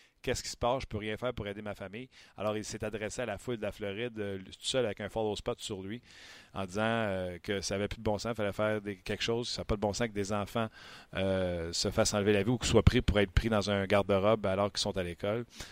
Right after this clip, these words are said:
Et il a également eu des bons mots pour les professeurs qui, euh, ont protégé les enfants, puis il y en a là-dedans qui ont perdu la vie dans un acte d'héroïsme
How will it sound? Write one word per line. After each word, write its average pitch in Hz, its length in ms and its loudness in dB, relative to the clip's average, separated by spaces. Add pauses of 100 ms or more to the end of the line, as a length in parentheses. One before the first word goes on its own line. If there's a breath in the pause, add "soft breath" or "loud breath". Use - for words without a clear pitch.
(160 loud breath)
Et 95 140 -6
il 98 120 2
a 107 60 8
également 110 440 6
eu 110 120 4
des 104 120 0
bons 98 180 4
mots 107 120 4
pour 104 100 0
les 98 80 2
professeurs 104 680 0
qui, 104 380 -4
euh, 92 240 -2
ont 98 120 -6
protégé 120 460 4
les 120 160 4
enfants, 113 240 0
puis - 120 -6
il 107 40 -2
y - 20 -4
en 104 40 -6
a 107 60 0
là-dedans 104 260 0
qui 104 80 -6
ont 104 40 -4
perdu 95 360 -2
la 95 160 0
vie 101 140 -10
dans 101 260 -2
un 98 200 -4
acte 107 220 -2
d'héroïsme 98 500 -2